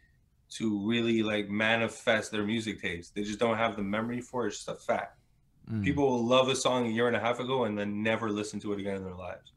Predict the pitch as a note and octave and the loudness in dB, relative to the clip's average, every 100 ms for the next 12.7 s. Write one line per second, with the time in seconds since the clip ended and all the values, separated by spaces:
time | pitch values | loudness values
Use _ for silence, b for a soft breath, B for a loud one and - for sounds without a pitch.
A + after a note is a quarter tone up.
0 | _ _ _ _ - A2 G#2+ - A2 A2 | _ _ _ _ -6 -4 -4 -4 -2 0
1 | G#2+ G#2 G2+ G2+ G2+ G2 F#2+ F#2 F#2+ F#2 | 0 0 -2 -4 -6 -4 -6 -6 -8 -8
2 | F#2+ F#2 - _ _ - - _ - G#2 | -8 -10 -14 _ _ -20 -20 _ -8 -4
3 | G#2+ G#2 A2+ A2 B2 B2 A#2 A2 G#2 G2+ | 0 0 0 -2 0 0 0 0 0 0
4 | G#2 - G2 A2 G2+ F2+ F2 - b b | -2 -4 -4 -2 -2 -6 -10 -14 b b
5 | b G#2+ G#2 - A#2 A2+ G#2+ A2+ A2 A#2+ | b -8 -6 -6 -2 0 0 -2 2 2
6 | G2 F#2+ - G2 F2+ G#2 D2+ - B2 C3+ | 2 -2 -10 -10 -10 -14 -14 -10 -4 0
7 | D3 B2+ - - - A#2+ B2+ C3 B2 A2+ | 2 0 -4 -12 -4 2 4 4 2 0
8 | A2+ G#2+ G#2 G2 F#2+ F#2+ B2 - _ _ | -4 -4 -2 -2 -2 -2 -4 -10 _ _
9 | _ _ _ _ _ - A2+ G#2+ G#2 G2+ | _ _ _ _ _ -2 0 2 0 -2
10 | - A2+ G#2 G2+ F#2+ F2 - _ - G#2 | -4 0 2 2 0 -4 -12 _ -10 -10
11 | F#2 A2 A#2+ A2+ A2 G#2 G2+ - A#2 F#2+ | -4 4 6 6 4 2 -2 -2 -2 -2
12 | F2 F2 F2+ F#2 A2+ G2 - | -4 -12 -8 -6 -4 -6 -10